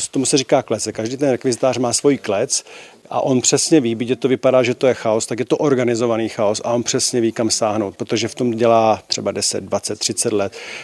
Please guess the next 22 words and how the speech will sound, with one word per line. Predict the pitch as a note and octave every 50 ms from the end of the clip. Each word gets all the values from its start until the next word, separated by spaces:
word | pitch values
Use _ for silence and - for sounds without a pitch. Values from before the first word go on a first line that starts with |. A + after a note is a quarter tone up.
| - -
A | - -
potom, | - A2+ - C#3+
když | C#3+ D3 C#3
ten | - D#3 D3 C#3 C3
rekvizitář | - - A2+ A#2 - - C#3 C3 - D#3 D3 C3+
skončí | - - - A#2+ A2 A2 G#2+ B2+ B2+ B2+ C3+
a | A#2+
odchází | A#2 - - B2+ B2 B2 B2+
třeba | - - C#3 C3+
do | A#2+ G#2+
důchodu, | G#2+ A2 - - B2+ A#2 B2 - - - - - - - -
tak | A#2+ G#2+
ty | - - B2
klece | - - A#2+ - -
se | B2 - - C3
dědí | A#2 A2+ A#2+ A2+ G2+ G#2 -
a | -
to | - - A#2+
je | A#2
největší | A#2 A#2+ B2+ B2 B2 B2+ A#2 - D#3
bohatství, | C3+ B2+ A2+ A2 C#3 C#3 - - - G#2+ - - - -
protože | - - A#2+ G#2+ A2 B2+ B2